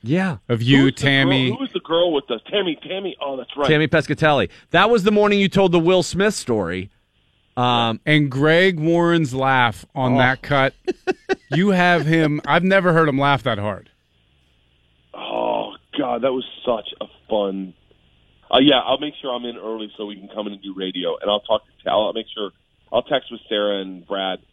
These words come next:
Speaker 3: Rory might be tough. He's probably shooting some movie or
Speaker 1: Y-, yeah.
Speaker 3: something. But
Speaker 1: He's like, he was in that Will Ferrell movie, The House, with Amy Poehler. And, uh, he's doing the, the, the new Amy, uh, Schumer one, like you said.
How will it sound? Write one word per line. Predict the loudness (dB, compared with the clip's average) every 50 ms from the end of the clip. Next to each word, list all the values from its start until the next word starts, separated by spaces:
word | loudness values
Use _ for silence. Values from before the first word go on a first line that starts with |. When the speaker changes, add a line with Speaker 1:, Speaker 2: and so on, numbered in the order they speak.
| _ _ _ 0
Speaker 3:
Rory | 2 2 4 4 2
might | 0 -2 -4 -4
be | -12 -12
tough. | -6 -6 -6 -6 -6
He's | -12 -18 -12
probably | -10 -10 -10 -10
shooting | -14 -16 -18 _ -16 -6
some | -6 -6 -4 -2
movie | -2 -2 -2 -2 -4
or | -4
Speaker 1:
Y-, | -2 2
yeah. | 2 4 4 4 2 0
Speaker 3:
something. | -2 -4 -4 -2
But | -2
Speaker 1:
He's | -2 0 2
like, | 2 2 2 2
he | 2 2 2
was | 4 2
in | 2 2
that | 2 2 4 4
Will | 4 4 4
Ferrell | 2 2 2 2 4 4
movie, | 4 4 2 2 2 0
The | 0 2 2
House, | 4 4 4 4 4 2 0 0 -2
with | -4 -4 -2 0
Amy | 0 0 0 0
Poehler. | -2 0 0 2 2 4 4 2 2 0 -2 _ _ _ _ _ _ _ _ _ 0
And, | 2 2 4 2 2 4
uh, | 4 4 4 4 2 0 -2 _ _ _ _ _ _
he's | -2 -2 -2 0
doing | 2 4 4 6 6 4 4 4
the, | 4 4 4 4 0 0
the, | 2 2 2 2
the | 0 0 0 0
new | 2 4 4 4 4 4
Amy, | 2 0 -2 0 0 0 0 2 2 2 2 2
uh, | 2 2 2 2 2 0
Schumer | 0 0 0 0 2 2
one, | 2 2 2 2
like | 2 0 0
you | -2 -2
said. | 2 4 4 4 4 2